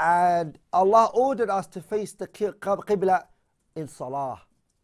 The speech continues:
at a time where in purity. Not at the time of call of nature. You don't face it. Nor do you face away from it.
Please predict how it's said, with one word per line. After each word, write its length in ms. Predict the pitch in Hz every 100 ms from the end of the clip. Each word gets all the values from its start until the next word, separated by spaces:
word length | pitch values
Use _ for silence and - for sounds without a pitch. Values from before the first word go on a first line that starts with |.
| _ _
at 140 | 139
a 60 | 139
time 260 | 156 185 165
where 120 | 160
in 180 | 160 143
purity. 600 | - 180 151 - 113 92 _ _ _ _ _ _ _ _
Not 300 | 165 233 277
at 160 | - 190
the 80 | 175
time 240 | - 180
of 140 | 170 -
call 200 | 180 160
of 80 | 127
nature. 380 | 135 - 156 160
You 80 | 185
don't 160 | 233
face 240 | 254 240 -
it. 160 | - _ _ _ _ _ _ _ _ _ _ -
Nor 160 | 214
do 80 | 214
you 80 | 220
face 220 | 220 208
away 240 | 180 202 214
from 200 | 135 107
it. 180 | -